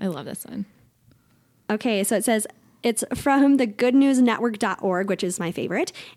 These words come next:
Speaker 2: and it, the headline is, "These old guys might be the oldest ever songwriting duo after releasing their first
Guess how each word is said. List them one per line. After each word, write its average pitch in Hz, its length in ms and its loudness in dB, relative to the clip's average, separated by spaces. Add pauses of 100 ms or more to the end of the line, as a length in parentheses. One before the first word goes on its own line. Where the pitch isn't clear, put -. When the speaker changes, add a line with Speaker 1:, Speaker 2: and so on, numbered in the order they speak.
Speaker 2:
and 208 400 0 (220)
it, 214 180 -2
the 240 120 2
headline 247 460 4
is, 190 160 0
"These 220 200 2
old 262 240 0
guys 269 280 0
might 226 220 2
be 226 100 0
the 196 160 -2
oldest 269 360 2
ever 247 220 0
songwriting 247 680 2
duo 196 360 0
after 208 220 -4
releasing 214 420 0
their 208 100 0
first 220 240 -2